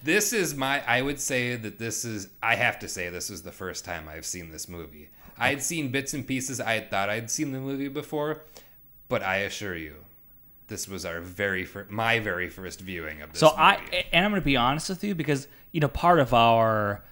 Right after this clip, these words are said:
Speaker 2: camaraderie, I suppose, for us is that we mutually enjoy very strange, bizarre movies. We
Speaker 1: E-,
Speaker 2: think of each
Speaker 1: exactly.
Speaker 2: other. Like, if something comes out that's really weird, like,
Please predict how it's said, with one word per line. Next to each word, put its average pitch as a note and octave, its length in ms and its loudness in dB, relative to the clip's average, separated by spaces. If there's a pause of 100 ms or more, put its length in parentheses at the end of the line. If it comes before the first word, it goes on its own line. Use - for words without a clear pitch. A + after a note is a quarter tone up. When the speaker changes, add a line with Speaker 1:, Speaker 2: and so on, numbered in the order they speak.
(140)
Speaker 2:
camaraderie, A#2 720 4
I F#2+ 80 -4
suppose, F2 680 -8 (160)
for G2 260 0
us E2 220 -8
is G2+ 80 -12
that G#2+ 220 -4
we A#2 400 0 (240)
mutually C3+ 500 2
enjoy G2+ 360 -2
very G2 300 -2
strange, F#2+ 1120 -6 (600)
bizarre A#2+ 440 8
movies. A2 800 0
We - 80 -6
Speaker 1:
E-, G#2 40 -4
Speaker 2:
think C#3 300 -2
of C#3 80 0
each B2+ 120 2
Speaker 1:
exactly. D3 120 6
Speaker 2:
other. A#2+ 360 8
Like, G#2+ 260 -2
if C3 100 -6
something G3 300 6
comes D#3 300 2
out B2 180 4
that's G#2 180 -6
really A2+ 260 -4
weird, A2 340 -4
like, G2+ 260 -4